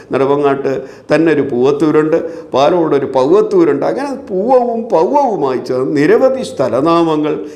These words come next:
കേരളത്തിൽ അങ്ങോളം ഇങ്ങോളം കാണാം. അതിൽ കൂടുതലെന്ന് ഉപ-, ഉപയോഗിച്ച് കാണുന്നത്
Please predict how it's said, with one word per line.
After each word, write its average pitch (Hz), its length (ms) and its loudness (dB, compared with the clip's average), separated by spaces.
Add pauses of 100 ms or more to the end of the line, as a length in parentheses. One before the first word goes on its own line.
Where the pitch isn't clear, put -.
(220)
കേരളത്തിൽ 147 500 2
അങ്ങോളം 185 500 2
ഇങ്ങോളം 156 460 0
കാണാം. 104 300 -4 (120)
അതിൽ 143 160 -4
കൂടുതലെന്ന് 143 680 -2
ഉപ-, 117 400 0
ഉപയോഗിച്ച് 139 460 4
കാണുന്നത് 139 500 2